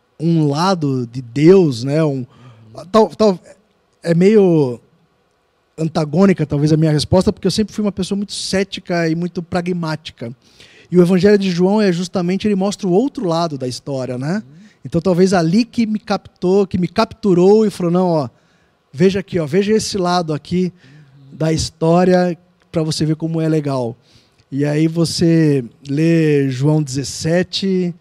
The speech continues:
Speaker 1: oração sacerdotal, e você fala, "Cara, tá aqui."
Speaker 2: Legal. Nunca imaginei que fosse João. Não sei por quê, eu pensava em algum profeta, alguém do Velho Testamento e tal. E a gente sempre termina com a mesma pergunta,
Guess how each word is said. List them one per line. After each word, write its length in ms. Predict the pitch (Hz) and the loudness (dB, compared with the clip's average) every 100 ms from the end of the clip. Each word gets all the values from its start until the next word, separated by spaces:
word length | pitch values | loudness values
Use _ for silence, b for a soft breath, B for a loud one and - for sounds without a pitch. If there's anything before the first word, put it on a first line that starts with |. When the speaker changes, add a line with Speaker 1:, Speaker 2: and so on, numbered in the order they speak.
| b b b | b b b
Speaker 1:
oração 360 | 135 143 117 156 | -10 -8 -4 -4
sacerdotal, 840 | 151 143 151 143 139 - 147 160 | -4 -6 -6 -6 -12 -6 -4 -2
e 40 | 160 | -2
você 140 | 156 | -6
fala, 320 | - 147 143 _ _ _ _ _ _ _ _ - | -8 -8 -8 _ _ _ _ _ _ _ _ -10
"Cara, 280 | 156 127 | -8 -8
tá 140 | 110 156 | -10 -14
aqui." 320 | - 165 135 - _ _ 180 | -12 -12 -12 -14 _ _ _
Speaker 2:
Legal. 420 | 330 165 143 254 269 _ _ _ - b b - | -20 -20 -20 _ _ _ _ _ -20 b b -12
Nunca 320 | 139 247 294 | -8 -6 -6
imaginei 380 | 214 180 156 160 | -6 -6 -6 -8
que 60 | |
fosse 260 | - 156 135 | -10 -12 -10
João. 160 | 98 90 | -12 -12
Não 100 | 101 _ _ _ _ | -18 _ _ _ _
sei 220 | _ - 202 | _ -12 -10
por 160 | 170 | -10
quê, 100 | 170 | -12
eu 60 | 175 | -10
pensava 440 | 220 247 214 202 | -10 -12 -10 -10
em 40 | 185 | -10
algum 180 | 147 | -10
profeta, 600 | 139 104 101 117 139 131 | -12 -12 -8 -4 -4 -4
alguém 220 | 117 127 135 | -10 -8 -8
do 260 | 123 107 | -8 -8
Velho 220 | 113 117 120 | -8 -10 -10
Testamento 600 | 113 107 101 110 127 117 | -14 -12 -12 -12 -12 -16
e 20 | |
tal. 220 | 110 113 131 _ b b b b b b b 196 | -20 -20 -20 _ b b b b b b b -6
E 100 | 233 | -4
a 80 | 202 | -4
gente 200 | 233 - | -8 -8
sempre 220 | 254 - | -10 -6
termina 680 | 175 135 131 135 151 208 202 _ _ | -6 -4 -4 -4 -6 -10 -14 _ _
com 100 | 175 | -10
a 40 | |
mesma 260 | 160 160 165 | -8 -8 -10
pergunta, 640 | 170 151 113 95 - - | -10 -10 -10 -14 -16 -20